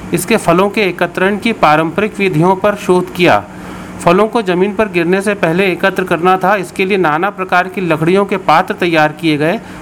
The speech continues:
फिर बांस की सहायता से बिना फलों को हाथ लगाए सीधे ही पात्रों में एकत्र कर लिया गया।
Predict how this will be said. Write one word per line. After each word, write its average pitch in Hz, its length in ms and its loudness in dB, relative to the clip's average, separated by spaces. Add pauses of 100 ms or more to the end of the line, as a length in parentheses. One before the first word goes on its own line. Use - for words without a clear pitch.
(120)
फिर 214 100 4
बांस 185 400 2
की 233 160 -2
सहायता 180 400 2
से 208 160 -4
बिना 175 320 0
फलों 185 300 -2
को 185 240 -2 (680)
हाथ 190 360 4
लगाए 175 340 2
सीधे 185 300 0
ही 202 160 2
पात्रों 165 440 2
में 208 140 2
एकत्र 190 360 -2
कर 180 160 0
लिया 151 240 4
गया। 113 260 -2